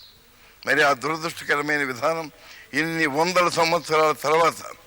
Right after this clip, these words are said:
తెలుగు చ-, తెలుగు జాతి చరిత్రలో మన రాష్ట్రంలో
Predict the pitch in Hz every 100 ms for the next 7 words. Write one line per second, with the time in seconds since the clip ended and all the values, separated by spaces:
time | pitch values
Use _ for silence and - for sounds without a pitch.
0 | - - - - - - - - - 208
1 | 214 - 202 - 190 202 196 185 185 185
2 | - 196 202 - 147 117 - - - 123
3 | 170 202 160 170 240 180 190 175 156